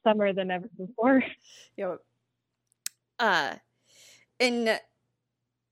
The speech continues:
Speaker 2: I always think, uh, gosh, I just can't admit it, 'cause it's supposed to be ninety-seven here in Montana today, Hannah, but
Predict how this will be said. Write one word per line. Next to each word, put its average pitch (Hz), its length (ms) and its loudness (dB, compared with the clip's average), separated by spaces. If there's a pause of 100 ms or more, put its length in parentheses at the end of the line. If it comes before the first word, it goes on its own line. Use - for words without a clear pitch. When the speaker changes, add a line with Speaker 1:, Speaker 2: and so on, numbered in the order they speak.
(380)
Speaker 2:
I 277 200 0
always 302 320 0
think, 202 300 -4 (380)
uh, 220 80 -2
gosh, 226 260 2
I 330 60 -4
just 381 200 -6
can't 302 140 -6
admit 190 180 -6
it, 240 80 -14
'cause 302 120 -4
it's 415 80 -2
supposed 359 300 -4
to 277 60 -8
be 254 100 -4
ninety-seven 226 460 -6
here 226 180 -6
in 202 100 -6
Montana 180 400 -10
today, 185 260 -6
Hannah, 185 300 -6
but 190 460 -4